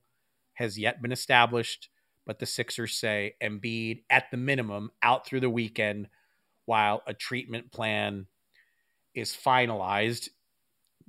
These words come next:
You covered that game Tuesday night for T N T. What did you see? I mean, it sure didn't, even before the, the scramble that left him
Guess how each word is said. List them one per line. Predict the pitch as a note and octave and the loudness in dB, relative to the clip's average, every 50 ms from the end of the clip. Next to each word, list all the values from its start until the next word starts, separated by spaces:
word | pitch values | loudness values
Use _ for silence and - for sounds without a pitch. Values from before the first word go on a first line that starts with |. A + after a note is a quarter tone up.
| - | -18
You | - A#2+ B2 B2 | -10 -6 -4 -4
covered | A#2+ - - C3+ C3+ C3+ B2+ A#2 | 0 4 4 6 6 6 4 4
that | A#2 A2+ G#2 A2+ G#2+ G#2 | 6 6 6 4 2 0
game | - A2+ A2 G#2+ A2 A2 G#2+ G#2+ G#2+ G2+ _ _ _ _ _ _ _ _ _ _ _ _ _ _ _ _ _ _ _ _ _ _ _ _ _ - | 0 0 0 0 0 -2 -4 -6 -8 -10 _ _ _ _ _ _ _ _ _ _ _ _ _ _ _ _ _ _ _ _ _ _ _ _ _ -8
Tuesday | - - C3 A#2+ A2+ G#2+ A#2+ A2+ A2 | -4 -2 0 0 2 4 4 4 4
night | A2 A2 A2+ A#2+ A#2 | 6 4 4 4 2
for | - - A2 | -2 -8 -10
T | - - - B2 A#2 | -8 -6 -4 -2 0
N | A2 G#2+ G#2 | 0 -2 -2
T. | - - C3 A#2+ A2 G2+ - - _ _ _ _ _ _ | -2 0 0 0 0 -2 -6 -12 _ _ _ _ _ _
What | - G#2+ A#2 A#2+ A#2+ | -2 2 4 6 6
did | A#2+ A#2 G#2+ A2 | 6 4 2 0
you | A#2 A2+ | -4 -4
see? | A2+ - - A2 G2 | -4 -4 -4 -2 -2
I | G2 | -2
mean, | G2 G2+ G#2 A2+ D3+ - _ _ _ _ _ _ _ _ _ _ | -2 -2 -4 -6 -6 -10 _ _ _ _ _ _ _ _ _ _
it | - B2 | -6 -4
sure | - - - F3 E3+ | 0 4 6 8 8
didn't, | E3 D#3 C#3+ D3 - | 8 8 6 6 4
even | - F3 F3 F3+ F3+ F3 | 6 8 10 12 12 10
before | E3+ D#3+ - - - D#3+ D#3 D3+ D3 C#3+ C#3 | 10 8 6 6 8 10 12 12 12 12 12
the, | B2+ C3 B2 A#2+ A#2+ A#2+ - _ _ _ _ _ _ _ _ _ _ _ _ _ _ _ _ _ _ _ _ _ _ _ - | 8 6 4 4 2 0 -4 _ _ _ _ _ _ _ _ _ _ _ _ _ _ _ _ _ _ _ _ _ _ _ -4
the | B2 A2+ A2+ A2+ A2+ | -2 0 0 0 -2
scramble | A2+ - - - D#3 D3 C#3+ C#3+ C#3+ C3+ C3 B2 A2+ | -2 -2 2 6 8 10 12 12 12 10 10 8 8
that | A#2 A#2+ A#2 | 6 4 4
left | A#2+ C3 C3 B2 - - - | 6 8 8 8 6 4 0
him | C3 A#2+ A2 A2 A2 G#2+ A2 - | 2 2 2 2 0 -2 -4 -6